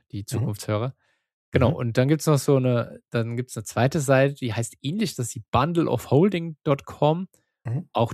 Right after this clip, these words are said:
Speaker 1: dort findet ihr dann, äh, verschiedene, verschiedene, äh, äh, Bundles. Und das alles immer,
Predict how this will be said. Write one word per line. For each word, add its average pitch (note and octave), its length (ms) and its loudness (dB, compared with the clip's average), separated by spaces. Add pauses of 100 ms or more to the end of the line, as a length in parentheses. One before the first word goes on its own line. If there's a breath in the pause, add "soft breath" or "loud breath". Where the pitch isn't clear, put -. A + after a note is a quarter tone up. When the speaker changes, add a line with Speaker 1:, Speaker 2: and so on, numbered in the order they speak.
(120)
Speaker 1:
dort C3 320 6
findet A#2+ 420 -2
ihr A2+ 140 0
dann, A2 260 -4
äh, A2+ 300 -8
verschiedene, G#2 800 -6 (140)
verschiedene, G#2+ 960 -4 (160)
äh, - 60 -20
äh, E2 140 -20 (560)
Bundles. A2+ 440 -2
Und C3+ 80 -10
das A#2+ 140 -2
alles B2+ 260 0
immer, C3 280 -2